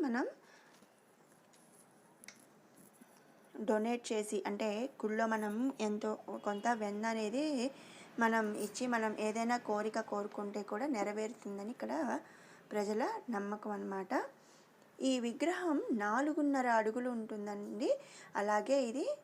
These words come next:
నాలుగు వందల ముప్పై ఐదు సంవత్సరాల క్రితం నాటి విగ్రహం అన్నమాట. ఇది ప్రపంచంలోనే ఇలాంటి విగ్రహం ఇంకెక్కడా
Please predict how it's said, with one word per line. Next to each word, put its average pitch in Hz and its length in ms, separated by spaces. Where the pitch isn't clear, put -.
నాలుగు 208 460
వందల 208 680
ముప్పై 202 380
ఐదు 196 260
సంవత్సరాల 220 800
క్రితం 233 560
నాటి 226 400
విగ్రహం 208 500
అన్నమాట. 202 520
ఇది 214 300
ప్రపంచంలోనే 285 1120
ఇలాంటి 254 580
విగ్రహం 214 640
ఇంకెక్కడా 208 800